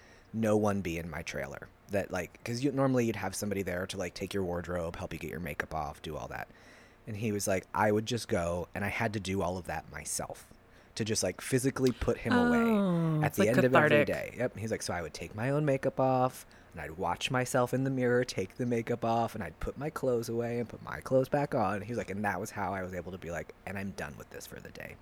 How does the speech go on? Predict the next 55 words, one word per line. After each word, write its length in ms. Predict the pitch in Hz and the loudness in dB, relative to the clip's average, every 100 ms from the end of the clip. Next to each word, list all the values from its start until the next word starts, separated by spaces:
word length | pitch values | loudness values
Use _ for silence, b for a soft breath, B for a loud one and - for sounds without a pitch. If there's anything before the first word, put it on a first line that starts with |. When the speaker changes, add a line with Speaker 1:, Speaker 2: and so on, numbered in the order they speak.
| - | -12
Speaker 1:
and 60 | |
I'll 60 | - | -10
come 160 | - 131 | -6 -4
back 140 | 180 | 4
tomorrow, 340 | 208 180 147 139 | 6 8 6 0
Speaker 2:
End. 180 | 143 - B B | -8 -14 B B
Speaker 1:
and 100 | 101 | -2
I'll 100 | 95 | -2
put 240 | - 156 - - - b b b | 2 2 2 -4 -20 b b b
my 100 | 101 | -6
costume 360 | - 123 - 127 | -2 -2 0 0
back 180 | 117 117 | 2 2
on, 360 | 120 165 196 - | 0 0 -4 -4
and 140 | 87 | -8
I'll 160 | 76 - | -8 -10
feel, 480 | - 117 120 120 - | -4 0 2 2 2
you 100 | 117 | 2
know, 120 | 110 | 2
all 140 | 107 117 | 2 0
the 80 | |
things.'" 280 | 104 135 160 - B B B | 0 0 0 -6 B B B
But 140 | 127 | 2
I 80 | - | 6
have 120 | 131 | 4
so 120 | - 160 | 4 4
much 180 | 160 | 4
respect, 540 | 113 107 123 117 - - | 4 4 4 2 0 -2
more 180 | 120 120 | 4 6
respect 300 | 113 113 - | 6 2 2
for 180 | 98 82 | -2 0
that, 500 | 90 85 - - - | 0 0 -4 -8 -2
you 120 | 120 | 0
know? 300 | 104 98 120 117 | 2 2 2 2
<laughs> 40 | |
It's 160 | 160 - | 2 6
like, 200 | 117 - - | 4 4 8
I 60 | |
Speaker 2:
Yeah. 260 | 226 208 175 | 12 12 12
Speaker 1:
know 180 | 151 139 | 12 10
how 140 | 123 | 6
to 80 | 101 | 2
put 220 | - 117 | 0 -2
this 180 | 92 - | -2 -2
away. 340 | 85 71 62 - | -2 -4 -6 -4
I 80 | 127 | 0
know 160 | 139 | 2
how 80 | 139 | 4
to 80 | 123 | 2
balance 480 | 92 87 87 82 - | 2 0 -2 -6 -8
my 100 | - | -8
life. 500 | 156 - - - - B B B B | -6 -8 -8 -10 -14 B B B B
I'm 300 | 113 120 117 | 2 4 4
not, 560 | 113 107 98 87 - - b b b b b - - - | 2 2 2 0 -4 -10 b b b b b -20 -16 -2
you 120 | 123 | 0
know, 340 | 107 82 82 | 2 0 -4